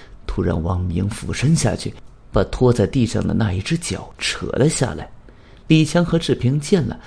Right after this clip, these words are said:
嘴巴大张，双目圆睁，怎么也不敢相信这一切。把李强吓得啊的一声就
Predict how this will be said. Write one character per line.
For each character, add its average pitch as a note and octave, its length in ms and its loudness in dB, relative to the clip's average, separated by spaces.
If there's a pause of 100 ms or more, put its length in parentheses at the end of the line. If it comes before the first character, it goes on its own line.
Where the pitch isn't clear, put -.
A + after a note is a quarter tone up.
(200)
嘴 G2 240 0
巴 D2+ 200 0 (100)
大 - 300 -2
张， C#3+ 200 0 (220)
双 - 320 -2
目 F#2+ 100 -2 (120)
圆 G2 200 2
睁， C#3 160 0 (540)
怎 - 180 0
么 G#2 140 2
也 F3 160 8
不 G2+ 140 2
敢 - 260 -2
相 G2 220 -2
信 G2+ 120 -2
这 F#2 140 -2
一 F2+ 220 0
切。 - 240 -4 (800)
把 A#2 100 6
李 F2 180 2
强 A2+ 320 2
吓 A2 220 0 (140)
得 - 160 -6
啊 C#3+ 260 0
的 A#2+ 80 2
一 E2 160 2
声 G#2+ 340 0
就 - 160 -4